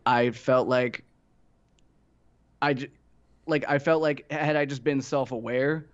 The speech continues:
and allowed myself to just do what made sense for me, I could have really pushed myself a lot further, and I wouldn't have had to play catch up in my twenties to figure out who I am and what my life is actually about.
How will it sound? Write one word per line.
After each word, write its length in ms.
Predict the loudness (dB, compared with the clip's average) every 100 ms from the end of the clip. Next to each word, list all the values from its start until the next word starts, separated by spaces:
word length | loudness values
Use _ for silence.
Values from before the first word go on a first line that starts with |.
| -8
and 100 | -2
allowed 320 | 0 2 2
myself 380 | 2 -2 -2 -4
to 100 | -2
just 260 | -6 -6 -4
do 180 | -2 -2
what 380 | 0 -2 -2
made 220 | -2 -2 0
sense 240 | -2 0
for 100 | 0
me, 220 | 2 2
I 120 | 2 2
could 160 | 2
have 120 | 2
really 320 | 2 4 4 0 -12 _ _ _ _
pushed 380 | 2 4 4 -2
myself 680 | -2 0 0 0 0 0 2
a 40 |
lot 240 | 0 0 -2
further, 340 | 0 4 6
and 100 | 4
I 40 | 4
wouldn't 260 | 2 2
have 80 | 2
had 220 | 2 2
to 100 | -2
play 240 | -2 0 -2
catch 340 | 0 -2 2
up 220 | 0 0 -8 -20 0
in 140 | 4
my 140 | 6 4
twenties 480 | 0 -2 2 0 0
to 100 | -2
figure 260 | -2 0
out 340 | 2 2 0 -4 _ _ _ _ 2
who 160 | 4
I 140 | 4 2
am 280 | 2 2 2
and 140 | 2
what 140 | 0
my 120 | 2 2
life 300 | 2 0 0
is 120 | 0
actually 360 | 0 0 2
about. 420 | 2 4 4 2